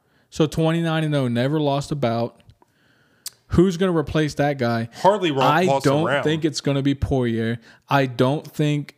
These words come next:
Speaker 2: Hmm.
Speaker 1: Makhachev deserves a title f-, a, a title bout at this point.
Speaker 2: No.
Speaker 1: I feel like as a fan watching it, he needs at least two more fights before he convincingly proves to me that he's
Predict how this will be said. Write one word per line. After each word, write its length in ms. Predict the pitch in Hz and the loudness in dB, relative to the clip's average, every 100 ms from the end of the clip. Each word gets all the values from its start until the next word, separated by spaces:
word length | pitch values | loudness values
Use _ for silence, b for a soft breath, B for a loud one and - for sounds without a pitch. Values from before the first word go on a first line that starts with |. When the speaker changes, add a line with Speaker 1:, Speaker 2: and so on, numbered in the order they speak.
| - | -6
Speaker 2:
Hmm. 180 | 127 131 | 0 0
Speaker 1:
Makhachev 520 | 139 143 127 135 123 | 0 -4 -2 -2 0
deserves 440 | 127 117 123 127 | -2 0 -2 -2
a 40 | 135 | -4
title 340 | 135 123 120 117 - | -2 -2 -2 -4 -4
f-, 160 | 113 - | -4 -6
a, 160 | 139 127 _ - | -10 -12 _ -10
a 60 | |
title 320 | 127 143 135 127 | -6 -2 0 0
bout 340 | 117 117 - | -2 -2 -4
at 160 | 127 120 | -6 -2
this 180 | 123 - | -2 -2
point. 420 | - 117 113 110 _ | -4 -2 -2 -6 _
Speaker 2:
No. 160 | 123 104 | -8 -4
Speaker 1:
I 200 | 127 139 | 0 0
feel 260 | 151 185 170 | 2 0 2
like 160 | 147 | 0
as 160 | 131 131 | 0 -2
a 60 | 120 | -4
fan 360 | - 139 135 | -2 -2 0
watching 380 | 117 127 135 127 | 0 -2 -2 -2
it, 180 | 117 - b b b | -4 -6 b b b
he 220 | - 165 | -2 2
needs 260 | 165 165 147 | 2 2 0
at 100 | 156 | 0
least 280 | 147 135 - | 0 -2 -4
two 200 | - 156 | -2 0
more 220 | 151 143 | 0 -2
fights 380 | - 127 120 - | -2 0 0 -2
before 340 | 131 - 131 | -6 -2 0
he 140 | 127 127 | 0 -2
convincingly 680 | 123 120 131 - 135 127 | -4 -2 -4 -2 -4 -4
proves 340 | 123 135 127 123 | -4 -4 -4 -4
to 100 | 120 | -4
me 200 | 117 113 | -2 -2
that 140 | 110 117 | -4 -4
he's 420 | 113 113 113 | -4 -4 -8